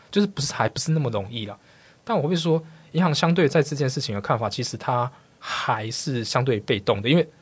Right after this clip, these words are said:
如果是台湾的需求要去驱动这件事情，其实是非常薄弱的。因为一般来讲，其实一般人，你说民众好，一般人都汇款需求是没有。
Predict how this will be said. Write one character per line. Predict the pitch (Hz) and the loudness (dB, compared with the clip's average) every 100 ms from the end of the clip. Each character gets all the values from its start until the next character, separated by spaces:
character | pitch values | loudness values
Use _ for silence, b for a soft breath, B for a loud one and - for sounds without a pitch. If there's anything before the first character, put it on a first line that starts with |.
| b | b
如 | - 160 | -2 0
果 | 160 | 2
是 | - 160 | 2 -2
台 | - - | -2 0
湾 | 113 135 | 2 2
的 | |
需 | 120 - 139 | -2 -4 -6
求 | - | -4
要 | 110 | -4
去 | 127 | -2
驱 | 131 - 123 | -2 -2 0
动 | 117 | 0
这 | 104 | -2
件 | 107 101 | -4 -4
事 | - | -6
情， | 101 | -10
其 | 101 117 | -8 -6
实 | 117 | -6
是 | |
非 | 127 127 | -6 -6
常 | 101 | -6
薄 | 95 98 | -8 -8
弱 | 104 107 | -8 -10
的。 | 104 | -8
因 | 131 | -6
为 | 135 b b b b b - | -6 b b b b b -2
一 | |
般 | 135 151 | 6 6
来 | |
讲， | 147 110 | 6 2
其 | - | 0
实 | 117 | -2
一 | 131 | 4
般 | 127 127 | 4 6
人， | 101 101 - _ | 2 -2 -12 _
你 | 117 | -2
说 | 143 | 2
民 | 131 | 0
众 | 113 131 | 0 -2
好， | 101 101 | -2 -4
一 | |
般 | 120 113 | -2 0
人 | 107 101 | -2 -2
都 | 107 104 104 - _ | 0 0 -2 -8 _
汇 | 151 | 0
款 | 110 | 0
需 | 101 | -2
求 | 110 | -4
是 | 98 | -2
没 | 110 101 101 | -4 -4 -8
有。 | - | -10